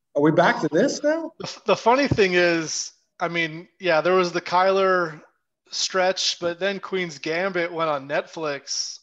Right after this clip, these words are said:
Speaker 2: and it, chess just exploded. There's like,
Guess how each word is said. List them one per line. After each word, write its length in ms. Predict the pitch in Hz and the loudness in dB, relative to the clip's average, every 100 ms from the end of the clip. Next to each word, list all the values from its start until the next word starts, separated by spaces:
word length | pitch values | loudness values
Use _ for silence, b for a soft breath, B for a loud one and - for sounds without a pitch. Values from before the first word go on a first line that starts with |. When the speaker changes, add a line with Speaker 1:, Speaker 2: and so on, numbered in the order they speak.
| _ | _
Speaker 2:
and 160 | 170 160 | -12 -6
it, 180 | 160 156 _ _ | -6 -8 _ _
chess 380 | - 208 185 - | 0 2 2 -2
just 220 | 175 - | -4 -4
exploded. 680 | 170 - - 175 196 180 160 | -4 -4 0 2 2 0 0
There's 240 | 196 190 | 0 2
like, 380 | 196 170 151 | 0 0 -4